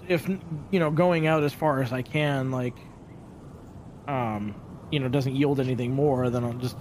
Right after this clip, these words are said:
I'll relay that back. Like, basically, you know, either road gets us where we need to go. It's just ultimately kind of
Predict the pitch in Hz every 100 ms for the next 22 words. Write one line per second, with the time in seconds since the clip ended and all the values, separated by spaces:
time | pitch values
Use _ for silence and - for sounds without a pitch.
0 | - 131 131 135 127 123 127 113 131 131
1 | 127 120 117 - - 143 151 147 143 135
2 | 127 131 - - - - - - - -
3 | - 147 127 117 110 - 180 165 160 165
4 | 165 156 131 - - - - 160 160 -
5 | 160 156 160 151 151 147 135 127 143 160
6 | 214 262 220 - 147 131 - - 139 135
7 | 139 139 139 135 131 131 123 - - -
8 | - - - 147 135 127